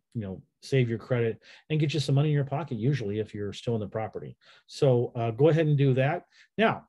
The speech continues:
if you are a real estate investor and you come upon, uh, a homeowner who wants to sell but are in this situation that's upside down,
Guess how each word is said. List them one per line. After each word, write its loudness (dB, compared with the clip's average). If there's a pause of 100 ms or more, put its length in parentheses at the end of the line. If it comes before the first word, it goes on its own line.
(100)
if 0
you 4
are 4
a 2
real 2
estate -8
investor -8 (160)
and 0
you 0
come -4
upon, -8
uh, -6 (340)
a -4
homeowner 0
who 2
wants -4
to -8
sell 0
but -2
are -4
in 0
this 0
situation -4
that's -10
upside -8
down, -8